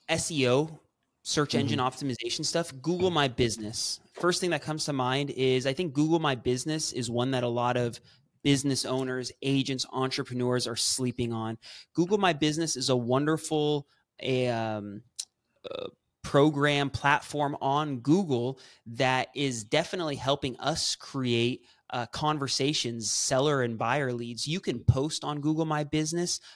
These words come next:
Speaker 1: updates to your business. I use it as a social platform. So anything you see me share on Instagram, you'll also see on Google My Business, um, all of our listings,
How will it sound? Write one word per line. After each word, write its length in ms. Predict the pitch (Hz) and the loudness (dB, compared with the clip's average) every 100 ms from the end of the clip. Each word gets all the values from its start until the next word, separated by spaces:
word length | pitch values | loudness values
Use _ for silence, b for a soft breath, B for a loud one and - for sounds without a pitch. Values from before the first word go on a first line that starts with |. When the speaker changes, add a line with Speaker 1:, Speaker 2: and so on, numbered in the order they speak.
| B - | B -6
Speaker 1:
updates 400 | 131 - 151 147 | -4 0 0 0
to 140 | - 143 | -2 0
your 100 | 139 | 2
business. 420 | 139 143 160 - | 0 0 -2 -2
I 120 | 123 147 | 0 0
use 340 | 147 139 143 | 0 -2 0
it 60 | 151 | 0
as 140 | 127 | 0
a 60 | 117 | 0
social 380 | - 135 131 147 | 0 0 0 -2
platform. 500 | - 139 - 151 147 | 0 -2 0 -4 -4
So 120 | 135 | -4
anything 320 | 135 156 165 | -4 -2 -2
you 140 | 143 | -2
see 220 | 139 - 143 | -2 -2 -2
me 120 | 143 | 0
share 320 | 135 131 131 | 0 0 0
on 120 | 131 | 0
Instagram, 540 | 123 127 - 139 143 147 B B | -2 -4 -4 -2 -2 -2 B B
you'll 140 | - 131 | -6 -4
also 340 | - 131 - | 0 0 2
see 260 | 135 - 143 | 0 0 0
on 160 | 123 113 | -2 0
Google 240 | 135 135 | 0 2
My 160 | 123 113 - | 0 -2 0
Business, 540 | 143 143 156 156 - B B B B | 0 2 0 -2 -4 B B B B
um, 480 | 123 120 113 110 110 B B _ | -2 0 0 -2 -6 B B _
all 180 | 139 147 | 4 4
of 80 | 135 | 4
our 140 | 120 | 2
listings, 840 | 117 135 160 - 160 151 156 151 | 2 2 0 0 0 0 -2 -4